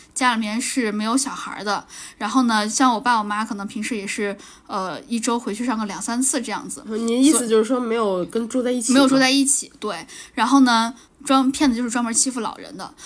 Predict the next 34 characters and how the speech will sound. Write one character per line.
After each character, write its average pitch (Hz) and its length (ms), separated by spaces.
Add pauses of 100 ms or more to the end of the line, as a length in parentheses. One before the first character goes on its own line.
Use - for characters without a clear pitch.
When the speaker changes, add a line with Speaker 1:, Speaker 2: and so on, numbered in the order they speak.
(120)
Speaker 1:
我 240 80
就 359 100
不 494 140
懂 240 180
这 262 80
些 330 80
骗 359 200
子 302 80
为 320 100
啥 269 100
就 262 120
是 277 80
要 254 120
专 254 160
门 240 140
欺 - 160
负 262 140
老 - 180
人 143 180
呢？ 202 80
可 415 120
能 415 80
Speaker 2:
对 392 40
啊， 403 60
我 320 100
觉 330 100
得 403 60
道 403 200
义 349 140
有 226 140
道 294 220
啊。 240 240 (220)
Speaker 1:
所 403 160
以 - 20